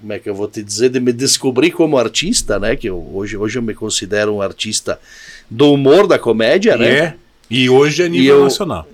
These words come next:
Speaker 1: E tem, tem essa mensagem, tem, tem caminhado longe, né? Eu tenho con-, conversado, te-, tenho, tenho tido a oportunidade de,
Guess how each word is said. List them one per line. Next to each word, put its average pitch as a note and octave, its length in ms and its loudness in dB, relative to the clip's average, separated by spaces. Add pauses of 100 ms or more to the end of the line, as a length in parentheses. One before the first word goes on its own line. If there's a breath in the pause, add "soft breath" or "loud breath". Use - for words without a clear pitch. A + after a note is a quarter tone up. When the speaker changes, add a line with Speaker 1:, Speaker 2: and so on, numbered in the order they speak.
(220)
Speaker 1:
E C3+ 300 -2 (100)
tem, C#3 600 0
tem C3+ 360 2
essa A#2+ 240 0
mensagem, A#2 540 0
tem, A#2 540 -2
tem A2 180 -6
caminhado G#2+ 480 -4
longe, A2+ 560 2
né? A#2+ 320 -6
Eu F2 220 -12
tenho G#2 200 -6
con-, G#2+ 300 -6 (100)
conversado, A2 720 0
te-, C#3 360 2
tenho, C#3 260 2 (340)
tenho B2 220 2
tido C#3 220 0
a C#3+ 40 6
oportunidade C3 840 0
de, A2 320 -2